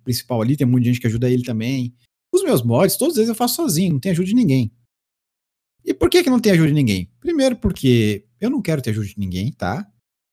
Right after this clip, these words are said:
É, porque de, não, é aquele negócio, de gente criticando os mods, já basta o pessoal que, que tá ali, né? É assim, não, eles vão ensinar muita coisa, vão, mas eu não tô com paciência pra isso, porque eu já,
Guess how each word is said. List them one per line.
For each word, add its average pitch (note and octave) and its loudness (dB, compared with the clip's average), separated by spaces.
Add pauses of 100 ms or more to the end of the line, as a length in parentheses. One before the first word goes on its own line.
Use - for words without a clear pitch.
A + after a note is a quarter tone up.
(280)
É, G#2+ -2
porque C3 -4
de, A#2 0 (140)
não, D3 -2
é B2 -6
aquele B2 -10
negócio, C3+ -2
de C#3+ -6
gente B3 -2
criticando C#3+ -4
os A#2 0
mods, F3 -2
já F#3 0
basta F#3 -4
o - -20
pessoal G#3 -2
que, C#3 -2
que - -20
tá D3+ -8
ali, F#2+ -4
né? A2+ -6 (720)
É G4+ 0
assim, F4 0
não, C4+ 2
eles G3+ 0
vão A3 2
ensinar A3 -2
muita G#3+ 0
coisa, E3 -2
vão, D#3+ 0
mas C3 -4
eu D#3+ -6
não E3+ -4
tô A3+ -10
com - -20
paciência C3 -4
pra A2 -8
isso, F2+ -6
porque - -10
eu C#3+ -4
já, C3 -4